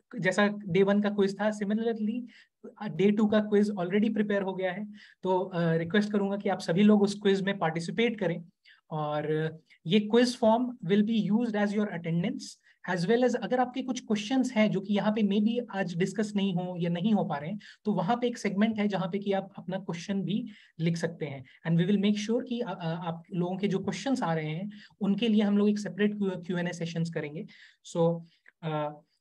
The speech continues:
quiz जरूर भरें। और जो भी लोग सिक्सटी परसेंट से ज्यादा marks score करेंगे quiz में, और साथ ही साथ, अ, अ, seven days out of nine days उनका attendance रहेगा, अ,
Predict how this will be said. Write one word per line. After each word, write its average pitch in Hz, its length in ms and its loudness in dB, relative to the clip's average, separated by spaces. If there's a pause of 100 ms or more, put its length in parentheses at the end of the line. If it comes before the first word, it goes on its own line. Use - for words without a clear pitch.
(140)
quiz - 500 2
जरूर 202 320 4
भरें। 165 280 -2 (340)
और 190 300 0
जो 190 220 4
भी 254 120 4
लोग 240 320 6
सिक्सटी 254 380 -4
परसेंट 233 320 2
से 220 100 -2
ज्यादा 202 260 2
marks 196 240 0
score 180 240 -4
करेंगे 180 340 -4
quiz 190 300 6
में, 185 260 -2 (320)
और 175 160 0
साथ 185 240 0
ही 208 80 4
साथ, 208 320 2
अ, 190 260 2 (300)
अ, 170 320 0 (440)
seven 240 260 4
days 220 220 4
out 208 160 0
of 202 200 -4
nine 196 180 -2
days 196 200 0
उनका 175 220 -4
attendance 196 420 2
रहेगा, 175 400 0 (240)
अ, 165 40 -8